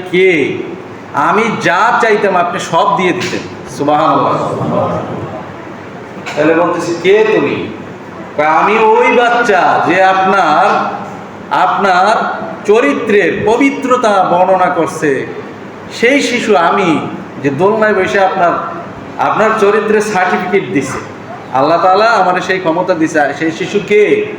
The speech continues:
আমি। এবার বলেন আমারে কি দেবেন?" সুবহানাল্লাহ। তো ইউসুফ আলাইহিস সালাতু ওয়াস সালাম তারে পাইয়া অনেকদিন পর, বুঝেন নাই, খুশিতে বলতেছে, "ওনারে একশত সা দান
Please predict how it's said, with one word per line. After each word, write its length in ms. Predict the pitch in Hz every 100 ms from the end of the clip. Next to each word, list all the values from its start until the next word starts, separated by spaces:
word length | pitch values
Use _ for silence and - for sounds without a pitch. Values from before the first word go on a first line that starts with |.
| - - -
আমি। 680 | 151 175 196 180 139 131 147
এবার 280 | 175 208 202
বলেন 280 | 190 185
আমারে 220 | 175 165 160
কি 220 | 147 143
দেবেন?" 260 | 139 120 - - - - - - - -
সুবহানাল্লাহ। 1200 | 147 160 175 175 156 - 165 - - 156 - - - - - - - -
তো 60 | -
ইউসুফ 520 | 147 147 143 - 175
আলাইহিস 280 | 185 180 180
সালাতু 380 | 180 175 170 175
ওয়াস 180 | 165 170
সালাম 300 | 170 170 170
তারে 240 | 151 156 156
পাইয়া 440 | 143 139 156 156 135
অনেকদিন 480 | 139 165 147 165 151
পর, 140 | 147 135
বুঝেন 300 | 131 143 160
নাই, 180 | 170 147 -
খুশিতে 440 | 165 165 208 196
বলতেছে, 560 | 175 170 170 180 208 247 - - - -
"ওনারে 360 | 139 170 202
একশত 800 | 240 196 196 208 175 - 196 190 165 -
সা 400 | 170 165 233 - - - - -
দান 120 | 123